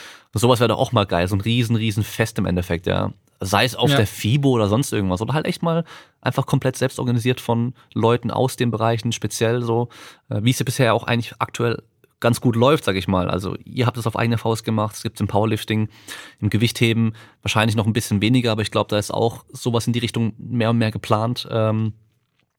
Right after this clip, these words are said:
Speaker 1: dass alles ein bisschen von dieser Vereinsstruktur ein bisschen weggeht und so und einfach auch, ja,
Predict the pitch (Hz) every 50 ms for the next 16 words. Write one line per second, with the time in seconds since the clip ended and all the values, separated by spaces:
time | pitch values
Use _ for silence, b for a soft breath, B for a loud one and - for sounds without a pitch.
0 | - - - 95 95 - 95 104 104 - - 120 110 - 101 - 117 110 110 101
1 | 107 101 - - - 107 113 - - - 117 - 120 110 107 104 - 107 101 101
2 | 98 - 107 107 107 107 104 107 101 104 101 B B B B B B B B B
3 | B - 101 92 - - - - 104 101 - - 107 - - - - - 143 180
4 | 170 -